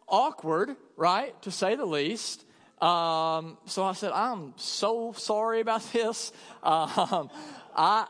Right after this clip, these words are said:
I, it has been nice visiting you, you know, like, I'm about to walk out, like, I hope you have a great life, whatever's left of it, you know." And so,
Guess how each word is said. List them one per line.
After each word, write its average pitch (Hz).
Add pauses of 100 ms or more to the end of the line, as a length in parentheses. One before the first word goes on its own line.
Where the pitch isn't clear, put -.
I, 165 (240)
it 202
has 196
been 220
nice 214
visiting 208
you, 214
you 185
know, 190
like, 165
I'm 170
about 190
to 190
walk 190
out, 196
like, 165
I 165
hope 196
you 190
have 180
a 180
great 185
life, 185
whatever's 185
left 185
of 190
it, 190
you 175
know." 180
And 160
so, 160